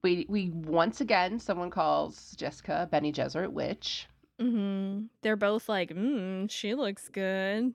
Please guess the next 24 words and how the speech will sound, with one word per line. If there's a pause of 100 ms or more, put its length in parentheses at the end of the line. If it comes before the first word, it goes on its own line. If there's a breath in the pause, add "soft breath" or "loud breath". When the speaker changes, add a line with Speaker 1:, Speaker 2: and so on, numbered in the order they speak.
(320)
Speaker 1:
Yeah. (760 loud breath)
Uh, (460)
you
know,
they're
just
like, (1160)
there's
a
definite (220)
thing
also
that
occurs (160)
in
this
book (360)
Speaker 2:
Mm-hmm.
Speaker 1:
where (480 soft breath)
when
we
get
dialogue (180)
from,